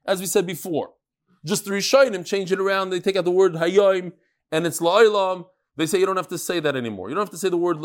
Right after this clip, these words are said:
Hayoim. Why? Because, because of the Hemshech of the Gemara. What's the second part?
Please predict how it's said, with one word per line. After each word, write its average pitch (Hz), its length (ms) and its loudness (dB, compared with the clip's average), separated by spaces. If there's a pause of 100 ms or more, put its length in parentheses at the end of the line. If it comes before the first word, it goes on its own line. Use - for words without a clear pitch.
Hayoim. 139 540 0 (500)
Why? 165 500 0 (500)
Because, 139 360 0 (760)
because 147 260 2
of 160 60 -2
the 156 60 6
Hemshech 185 260 0
of 135 60 -4
the 117 80 -4
Gemara. 101 300 -8 (440)
What's 185 400 4
the 277 100 -6
second 285 500 0
part? 107 300 -2